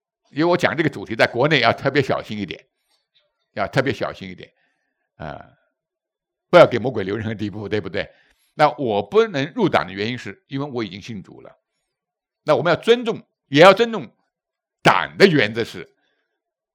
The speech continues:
你共产党员不能有什么别的信仰。那我已经，我已经有基督信仰，所以我就不可能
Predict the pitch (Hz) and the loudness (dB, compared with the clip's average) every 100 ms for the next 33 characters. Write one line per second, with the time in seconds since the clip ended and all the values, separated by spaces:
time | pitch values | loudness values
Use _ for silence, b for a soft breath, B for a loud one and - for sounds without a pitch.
0 | _ _ _ _ _ _ _ _ _ _ | _ _ _ _ _ _ _ _ _ _
1 | - 120 120 208 180 160 117 120 131 160 | -12 -12 -6 0 2 2 0 -4 -6 -4
2 | 143 120 131 147 _ _ _ _ _ _ | -4 0 -2 -2 _ _ _ _ _ _
3 | _ _ _ 117 120 160 160 - 131 82 | _ _ _ -2 -2 -2 -4 -8 -14 -16
4 | - _ _ _ _ _ _ _ _ _ | -18 _ _ _ _ _ _ _ _ _
5 | _ _ _ 156 135 117 160 107 - 104 | _ _ _ -4 -2 0 -2 -2 -12 -4
6 | 135 196 196 139 104 71 _ _ _ _ | -2 -2 -4 -8 -8 -10 _ _ _ _
7 | _ _ _ _ _ _ 160 143 143 127 | _ _ _ _ _ _ -6 -4 -4 -6
8 | 101 - _ _ _ _ _ _ _ _ | -10 -14 _ _ _ _ _ _ _ _
9 | _ _ _ _ _ _ _ - 147 190 | _ _ _ _ _ _ _ -12 -10 -8
10 | 190 175 _ 180 175 95 85 71 | -8 -12 _ -10 -10 -14 -14 -20